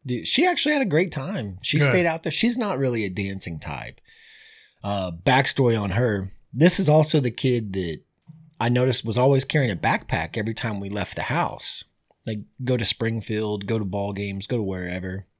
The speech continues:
Speaker 1: She always had this backpack. So one day we're at a basketball game, and I said, "Hey, you know, what's, what's with the backpack? Wh-, what you got in it?" And she's like, "Well, I got some makeup, and I got some stuff I might need, and I got my knife."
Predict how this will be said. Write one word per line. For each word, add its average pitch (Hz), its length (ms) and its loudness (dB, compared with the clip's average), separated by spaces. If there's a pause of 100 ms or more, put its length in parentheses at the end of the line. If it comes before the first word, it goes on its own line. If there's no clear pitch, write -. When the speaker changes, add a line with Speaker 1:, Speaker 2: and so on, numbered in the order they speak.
(140)
Speaker 1:
She - 140 2
always 127 140 6
had 113 140 0
this 90 120 -4
backpack. 107 600 -4 (840)
So - 140 4
one 175 180 8
day 160 120 6
we're 127 120 4
at 117 60 2
a 107 40 -2
basketball 120 520 0
game, 95 220 -4
and 117 100 -4
I - 20 -4
said, 117 220 0
"Hey, 147 180 0 (420)
you 90 120 -14
know, 85 200 -16 (300)
what's, 135 260 -4
what's 151 240 -4
with 185 100 -16
the 139 40 -10
backpack? 123 460 -8
Wh-, - 200 -16
what 131 160 -8
you 131 80 -4
got 117 220 -6
in 92 80 -8
it?" 87 120 -14
And - 80 -12
she's - 160 -6
like, - 180 -10
"Well, 247 240 -6
I 220 60 -4
got 208 160 -4
some 147 180 0
makeup, 113 640 -8
and 117 100 -6
I 113 60 -8
got 131 160 -6
some 143 140 -6
stuff - 240 -4
I 117 40 -6
might 110 220 -8
need, 95 280 -8
and 107 140 -10
I - 60 -6
got 95 160 -10
my 90 100 -8
knife." 117 500 -6